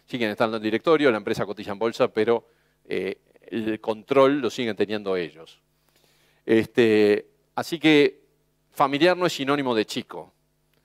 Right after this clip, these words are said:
Y familiar no implica, digo, ustedes imagínense, todas estas empresas con este tamaño no las gestionan solamente familiares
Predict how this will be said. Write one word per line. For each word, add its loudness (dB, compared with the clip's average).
Y -6
familiar 2
no -6
implica, -2
digo, -10
ustedes -2
imagínense, -6
todas -2
estas -2
empresas -4
con -12
este -4
tamaño -4
no -4
las 0
gestionan -2
solamente -8
familiares -10